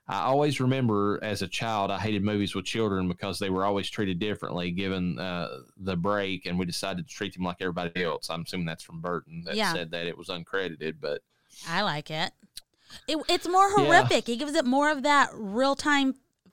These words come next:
Speaker 2: fear.
Speaker 1: Yeah, I mean, it really stands out. It's just, I mean, it's,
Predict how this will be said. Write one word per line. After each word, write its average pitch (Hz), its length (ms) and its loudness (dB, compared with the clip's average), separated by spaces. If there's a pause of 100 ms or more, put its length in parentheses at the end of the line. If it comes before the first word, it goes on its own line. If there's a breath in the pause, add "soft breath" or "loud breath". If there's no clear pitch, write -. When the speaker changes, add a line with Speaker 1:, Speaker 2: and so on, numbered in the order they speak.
Speaker 2:
fear. 285 460 0 (1400)
Speaker 1:
Yeah, 120 260 -2
I 107 60 0
mean, 113 160 0
it 113 100 -4
really 120 220 2
stands 104 340 -2
out. 107 240 0
It's 92 180 -4
just, 98 280 -4
I 95 100 -4
mean, 98 220 0
it's, 101 220 -6